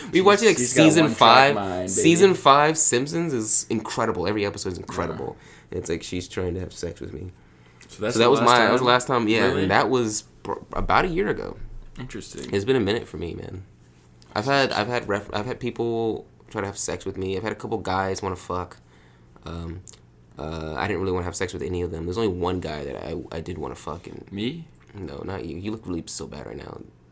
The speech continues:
Speaker 1: Timmy has, like, his hoodie, uh, string in his nose.
Speaker 2: That's
Speaker 1: Looks
Speaker 2: not true.
Speaker 1: <laughs> Okay, okay. When's the last time you
Speaker 2: What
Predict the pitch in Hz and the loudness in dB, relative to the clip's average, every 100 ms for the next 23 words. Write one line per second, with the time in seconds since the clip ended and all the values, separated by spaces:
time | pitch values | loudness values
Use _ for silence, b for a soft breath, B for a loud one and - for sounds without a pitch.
0 | - 123 117 107 104 - 87 - 90 90 | -12 -4 0 0 0 -2 -4 -6 -8 -10
1 | - - 92 92 101 101 - - _ - | -14 -10 -8 -6 -8 -12 -18 -20 _ -16
2 | - 95 92 101 - - - - 82 90 | -14 -12 -12 -14 -16 -18 -12 -8 -6 -6
3 | 80 71 87 - - - 78 53 50 - | -8 -10 -12 -16 -20 -14 -10 -8 -10 -12
4 | 104 - 92 - 95 98 b b b - | -12 -12 -14 -14 -14 -14 b b b -6
5 | - - - - - 185 160 175 139 123 | -4 0 8 10 12 12 12 12 12 10
6 | 117 131 143 131 127 117 | 6 4 6 4 4 0